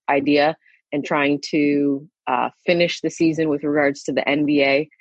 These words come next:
but then also complete an entire season, including playoffs,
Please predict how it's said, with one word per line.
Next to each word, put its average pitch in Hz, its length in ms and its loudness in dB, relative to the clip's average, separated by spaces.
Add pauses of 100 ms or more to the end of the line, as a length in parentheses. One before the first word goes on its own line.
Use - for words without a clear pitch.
(200)
but 143 120 -2
then 156 120 0
also 143 540 0 (460)
complete 160 680 -2
an 147 120 0
entire 147 400 0
season, 147 420 -2
including 180 560 0
playoffs, 143 500 0